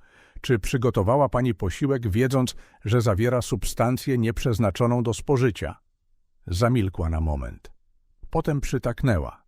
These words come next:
"Tak". Zapadła cisza. Decyzja zapadła bez wahania.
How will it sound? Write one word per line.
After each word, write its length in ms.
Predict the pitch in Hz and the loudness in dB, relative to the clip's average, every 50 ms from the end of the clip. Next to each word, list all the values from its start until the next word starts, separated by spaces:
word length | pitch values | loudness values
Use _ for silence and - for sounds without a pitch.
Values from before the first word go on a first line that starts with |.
| _ _ _ _ _ _ _ _ _ _ _ _ _ - | _ _ _ _ _ _ _ _ _ _ _ _ _ -4
"Tak". 380 | - 120 73 - - - _ _ _ _ _ _ _ _ _ _ _ _ _ _ _ _ _ _ _ _ - | -2 -2 -2 -4 -10 -20 _ _ _ _ _ _ _ _ _ _ _ _ _ _ _ _ _ _ _ _ -4
Zapadła 680 | 101 92 101 113 98 - - 147 143 135 127 131 127 | -2 2 2 2 2 0 0 -2 -2 0 -2 -2 -2
cisza. 600 | - - - 113 90 - - - 82 60 - - _ _ _ _ _ - | -4 -6 -4 -4 -4 -4 -4 -6 -6 -8 -8 -14 _ _ _ _ _ -6
Decyzja 580 | 92 92 107 92 - - 180 156 143 156 143 131 | 0 0 0 0 2 2 2 2 4 4 2 2
zapadła 540 | 104 127 107 - - 131 131 131 131 131 117 | 2 0 -2 -2 -2 -2 -2 -2 -2 -2 0
bez 220 | 104 117 110 101 | 0 0 0 0
wahania. 600 | 104 107 95 - 120 104 85 73 64 53 - - | 0 0 0 0 0 0 0 0 -2 -6 -10 -14